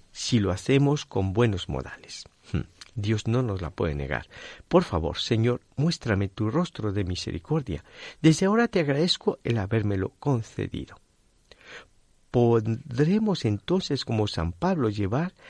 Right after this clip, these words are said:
el verdadero combate, el buen combate, no la lucha en la que pensamos tan a menudo. Será el tema de nuestro párrafo siguiente.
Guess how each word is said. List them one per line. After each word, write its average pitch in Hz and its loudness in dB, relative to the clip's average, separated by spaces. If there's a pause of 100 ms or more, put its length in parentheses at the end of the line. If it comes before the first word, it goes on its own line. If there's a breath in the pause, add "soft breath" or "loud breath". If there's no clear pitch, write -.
(200 loud breath)
el 123 6
verdadero 113 2
combate, 151 0 (220)
el 113 2
buen 190 2
combate, 87 -4 (380 soft breath)
no 180 8
la 240 8
lucha 226 4
en 190 4
la 160 4
que 143 0
pensamos 151 2
tan 104 0
a 92 0
menudo. 95 0 (420 loud breath)
Será 120 6
el 147 4
tema 151 4
de 139 4
nuestro 113 0
párrafo 107 0
siguiente. 95 0